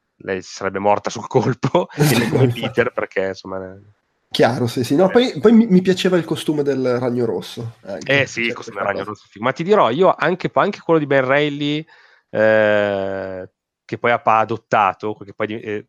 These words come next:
Speaker 1: stato preso da, da Spider-Woman, quindi la, quello che sembra il classico, però è un po' più ragnateloso. Devo dire che non mi dispiace, no?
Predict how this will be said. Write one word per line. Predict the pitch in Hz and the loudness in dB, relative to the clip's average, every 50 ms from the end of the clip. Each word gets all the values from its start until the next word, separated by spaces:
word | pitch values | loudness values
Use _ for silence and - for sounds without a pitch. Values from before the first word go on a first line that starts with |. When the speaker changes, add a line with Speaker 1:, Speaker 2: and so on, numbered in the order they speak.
| _ | _
Speaker 1:
stato | _ _ - 104 - 101 | _ _ -14 -12 -12 -10
preso | - 104 101 98 104 | -8 -8 -6 -6 -4
da, | 101 101 98 95 95 95 - _ _ _ _ _ _ _ | -2 2 2 2 2 0 -4 _ _ _ _ _ _ _
da | - 101 | -10 -10
Spider-Woman, | - - - 104 101 98 98 104 104 101 95 98 98 104 110 113 110 107 | -8 -4 -2 -2 0 0 0 0 0 0 0 0 0 0 -2 -2 -6 -8
quindi | - 98 98 98 98 | -8 -10 -10 -8 -8
la, | 95 92 92 92 92 90 90 90 90 92 101 101 - _ _ _ _ | -8 -8 -8 -8 -8 -8 -10 -12 -14 -16 -18 -20 -20 _ _ _ _
quello | _ - 117 113 | _ -2 -2 -2
che | 107 - 117 113 | -2 -2 -2 -4
sembra | 107 - - 131 120 120 117 113 | -2 -2 -2 0 0 0 0 0
il | 110 - | -2 -4
classico, | - 117 113 113 113 - - - - 110 - 117 107 | -4 -2 0 0 0 -2 -4 -8 -10 -4 -2 -2 -2
però | - 101 92 | 0 -2 -2
è | |
un | 90 104 | -2 -4
po' | - 104 | -6 -10
più | - 113 107 | -4 -2 0
ragnateloso. | 107 107 107 104 - - 107 107 101 107 | 0 0 0 -2 -4 -4 -4 -4 -4 -4
Devo | 151 185 | -6 -4
dire | 196 220 202 190 | -2 -2 -2 0
che | - | 0
non | 160 139 139 | -2 -2 -2
mi | 139 | -4
dispiace, | 131 123 - - - 143 107 92 90 92 - - 107 | -6 -8 -12 -12 -4 0 2 2 2 0 -4 -8 -12
no? | 113 | -14